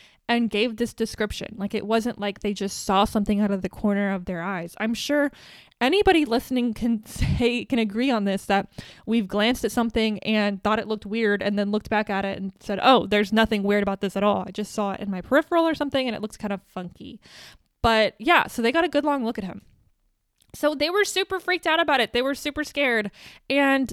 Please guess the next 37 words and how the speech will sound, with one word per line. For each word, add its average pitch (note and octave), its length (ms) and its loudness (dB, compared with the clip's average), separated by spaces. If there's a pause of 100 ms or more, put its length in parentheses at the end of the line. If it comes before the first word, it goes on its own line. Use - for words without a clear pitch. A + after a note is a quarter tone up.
they C4+ 140 6
were C#4 120 4
like, B3+ 360 0
"Okay, C#4 320 2
let's C4+ 200 0
go C4+ 220 2
tell G#3+ 340 -4
the C4 80 0
newspaper C4 600 2
about F#3 260 -2
it." - 140 -12 (580)
And C4 260 -4
the B3+ 60 -2
newspaper E4 380 -6
they E4 100 -6
talked B3 300 -6
to B3 140 -4
was A3 180 -2
a G#3+ 60 0
small G3+ 360 -2
local G#3 540 0
newspaper C4 680 0
called A#3 320 -4
the A3+ 120 -4
Point A3 400 -4 (120)
Pleasant G3+ 460 -6
Register. B3 640 -4 (540)
And B3+ 520 2 (640)
like G#3+ 180 0
I C#4+ 100 2
said, C#4+ 280 0
supposedly A#3 640 -4
they A3 160 0
were G#3+ 180 -2
super G#3+ 320 -4
freaked G#3 320 -6
out. C4 400 2